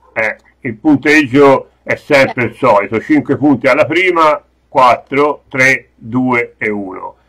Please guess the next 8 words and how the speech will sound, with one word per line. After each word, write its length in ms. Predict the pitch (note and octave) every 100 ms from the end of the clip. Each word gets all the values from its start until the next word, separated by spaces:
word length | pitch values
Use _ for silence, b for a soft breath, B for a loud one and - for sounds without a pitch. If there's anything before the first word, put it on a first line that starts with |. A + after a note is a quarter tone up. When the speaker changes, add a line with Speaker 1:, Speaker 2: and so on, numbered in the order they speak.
| _ _
Speaker 1:
Chi 160 | - D#3+
arriva 400 | D3 D3 E3+ F3+
sesto 680 | E3+ C#3+ B2+ - - C#3+ C#3
rimane 460 | C#3 C3 A#2+ B2 A#2
fuori 640 | A#2+ A2+ A2+ A2+ A2+ A#2 _ _ _ _
e 260 | - D#3+ F3+
quindi 760 | - C3+ C#3 C3 C#3 C3+ C3+ A#2+
rode, 760 | C3 C#3 A2+ B2+ A#2+ A#2+ A#2